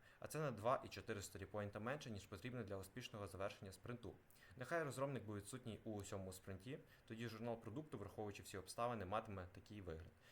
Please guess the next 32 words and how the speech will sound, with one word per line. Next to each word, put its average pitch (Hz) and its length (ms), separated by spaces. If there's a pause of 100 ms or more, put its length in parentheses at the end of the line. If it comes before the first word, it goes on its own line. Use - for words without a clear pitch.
(140)
Тобто - 200
у 101 40
нас 113 160
зменшиться, 117 540
е, 92 360 (600)
сторіпойнти 110 680 (140)
для 98 180
тестування 98 440
логіки 95 300
обробки 95 320
запитів 127 440
та 113 100
тестування 101 480
авторизації 95 640
користувачів, 127 640
що - 160
буде 101 180
складати 107 440
дванадцять 90 440
і 92 40
шість 101 220
сторіпойнтів. 95 680 (1400)
Тепер 170 300
перший, 165 280
другий, 135 280
третій, 123 340
четвертий, - 460
п'ятий, 110 280
шостий 117 420
і 117 60
восьмий 107 340
спринти - 440